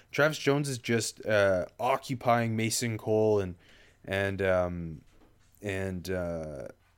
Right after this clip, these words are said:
the, the Steelers' poor play at guard, and, uh, I don't know, it's just been fun to watch, and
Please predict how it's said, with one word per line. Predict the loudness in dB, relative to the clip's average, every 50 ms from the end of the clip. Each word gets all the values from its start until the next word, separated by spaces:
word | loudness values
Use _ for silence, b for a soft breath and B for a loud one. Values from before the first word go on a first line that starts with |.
| _ _ _ -20 -20 _ _
the, | -4 0 2 2 2 0
the | -2 -4 -4 -4 -4
Steelers' | -4 -6 -2 2 4 6 6 6 4 0 -4 -10 -16 -20 _ _ _
poor | -10 -2 0 2 2 2 0 -4 _ _
play | -20 -6 -2 0 2 2
at | 2 2 2
guard, | 4 4 6 6 4 4 2 2
and, | 0 0 -2 -4 -4
uh, | -4 -4 -2 -4 -4 -6 -8 -14 _ _ _ _ _ _ _ _ _ _ _ _ _ _ _ 2
I | 2
don't | 4 4
know, | 4 2
it's | 2 0
just | -2 -4 -2
been | -2 -2
fun | 0 2 2 2
to | 4 4
watch, | 4 4 4 4 2 0 -2 -4
and | -6 -4 -6 -8 -10